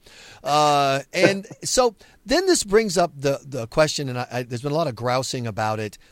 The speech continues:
Why haven't the candidates gone after Trump for real? And w-, I know all the talk about lanes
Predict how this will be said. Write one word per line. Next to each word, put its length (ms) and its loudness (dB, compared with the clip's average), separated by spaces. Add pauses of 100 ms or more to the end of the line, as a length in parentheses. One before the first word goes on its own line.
(380)
Why 720 0
haven't 580 -4
the 80 -6
candidates 540 -6
gone 320 -6
after 280 -8
Trump 340 -10
for 160 -6
real? 320 -6
And 260 -8
w-, 180 -12
I 120 -4
know 160 2
all 80 2
the 80 -6
talk 320 0
about 200 -4
lanes 720 -6